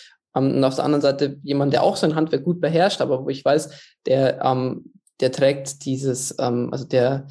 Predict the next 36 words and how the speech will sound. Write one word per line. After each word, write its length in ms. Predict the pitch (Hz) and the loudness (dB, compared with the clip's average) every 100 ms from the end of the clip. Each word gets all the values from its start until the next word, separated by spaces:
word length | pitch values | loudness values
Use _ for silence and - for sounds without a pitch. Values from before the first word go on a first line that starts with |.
| - - - _ _ _ _ _ _ - | -20 -20 -20 _ _ _ _ _ _ -4
lebt 380 | 127 131 196 - | 0 4 4 4
auch 120 | 131 | 0
für 120 | - 147 | 0 -4
dieses 260 | 143 135 | -4 -4
Produkt 440 | - 143 208 - 127 | -4 0 0 0 -2
und, 220 | 127 - | -2 -2
und 180 | 135 151 | -2 -2
hat 120 | 147 | -2
es 140 | 147 | 0
irgendwo 240 | 160 170 139 | 2 2 2
verinnerlicht, 800 | - 185 202 143 156 - - - | 2 4 4 4 2 0 -8 0
glaube 260 | 139 143 | 2 2
ich, 200 | 147 - - | 0 -8 -4
ähm, 480 | 139 143 143 143 - - 90 | -2 0 0 0 -4 -10 -4
macht's 560 | 135 143 147 147 - | 2 2 2 -4 -2
sehr 160 | 143 151 | 0 0
viel 180 | 147 - | 0 -2
einfacher 1040 | 127 170 175 160 147 147 151 135 135 - - _ _ | 0 0 0 -2 -4 -4 0 0 0 -4 -12 _ _
zu 160 | - 151 | -12 -8
verstehen, 1040 | 139 143 - - 135 147 165 165 165 - - | -4 -4 -4 -4 2 4 4 4 2 -2 -6
ähm, 420 | 135 139 139 143 - - _ _ | -2 0 0 -4 -8 -20 _ _
wie 200 | 170 143 | -8 0
der 100 | 135 | 2
Nutzer 300 | 151 185 143 | 4 2 0
das 200 | - - | 0 -4
auch 160 | - 135 | -8 -4
wahrnimmt 560 | 117 - 104 - - _ | -2 -2 -4 -8 -14 _
oder, 460 | 131 127 123 - 113 | 2 4 4 2 -2
äh, 120 | - - _ - - - - - _ _ | -6 -16 _ -20 -18 -18 -20 -20 _ _
es, 300 | 98 160 214 _ _ _ _ _ - _ _ | -10 -10 -16 _ _ _ _ _ -20 _ _
und, 200 | 139 135 | -2 -2
und 180 | 139 135 | 0 0
da 80 | 131 | 0
sehr 280 | - 131 | 2 2
viel, 340 | 127 139 131 - | 4 2 0 0
ähm, 340 | 123 123 135 | -2 -2 -4